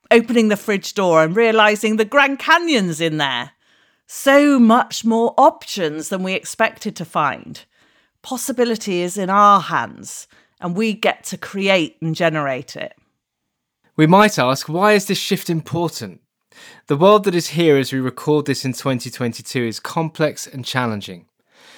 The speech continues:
Speaker 2: There are many headlines that understandably cause us to be fearful or anxious,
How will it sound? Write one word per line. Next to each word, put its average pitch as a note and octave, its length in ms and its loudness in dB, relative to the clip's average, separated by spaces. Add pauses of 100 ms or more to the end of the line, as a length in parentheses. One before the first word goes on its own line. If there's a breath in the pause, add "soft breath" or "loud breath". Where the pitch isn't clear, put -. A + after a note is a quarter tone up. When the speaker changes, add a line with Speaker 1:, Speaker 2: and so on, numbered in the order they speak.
(160 soft breath)
Speaker 2:
There D3 140 4
are D#3 40 4
many F3+ 260 4
headlines A#2 600 -2
that A#2+ 120 -6
understandably C#3 760 -2
cause D3+ 440 -4
us - 140 -14
to - 80 -20
be A#2 140 -6
fearful D3 640 -2
or A#2 200 -10
anxious, G#2+ 600 -8